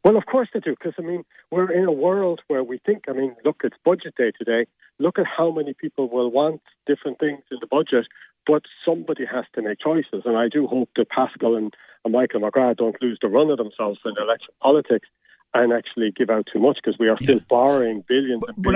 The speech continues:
Speaker 1: billions
Speaker 2: suppose
Speaker 1: a
Speaker 2: the
Speaker 1: year.
Speaker 2: core, the co-, the core problem, John Moran, is that, you know, if a decision needs to be made, let's be honest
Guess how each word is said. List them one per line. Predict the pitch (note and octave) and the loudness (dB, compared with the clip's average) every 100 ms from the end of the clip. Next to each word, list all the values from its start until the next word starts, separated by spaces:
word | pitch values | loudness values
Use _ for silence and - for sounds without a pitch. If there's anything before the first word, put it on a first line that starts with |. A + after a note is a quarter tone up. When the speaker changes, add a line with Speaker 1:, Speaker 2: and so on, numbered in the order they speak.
| G3 | 4
Speaker 1:
billions | |
Speaker 2:
suppose | G3+ A3 | 4 2
Speaker 1:
a | A3+ | 4
Speaker 2:
the | |
Speaker 1:
year. | - | 4
Speaker 2:
core, | B2 - E3+ | 4 0 -8
the | F#3+ | -8
co-, | - - | -8 -4
the | F3 | -2
core | D#3 - A#3 | -2 0 2
problem, | C4 - F3+ C3+ | 2 0 2 2
John | A#2+ A2+ | 2 2
Moran, | A2 G#2+ G2+ | 0 0 0
is | G2+ | -2
that, | - A2 - | -2 -4 0
you | D#3 | 2
know, | C#3+ G#2 - - _ _ _ _ - - - _ | 2 -2 -10 -20 _ _ _ _ -20 -20 -20 _
if | G#3 A#3 | 2 4
a | C4+ | 4
decision | B3+ - F3+ E3 | 4 4 4 2
needs | D3 D3 A#2+ | 2 2 0
to | - | -2
be | G#2 A2+ | -2 2
made, | D3 E3+ F#2 - - _ - | 2 2 -2 -6 -10 _ 0
let's | A#3+ - | 2 2
be | - B2 | 2 2
honest | E3 G#3 - - - | 2 2 0 -2 -2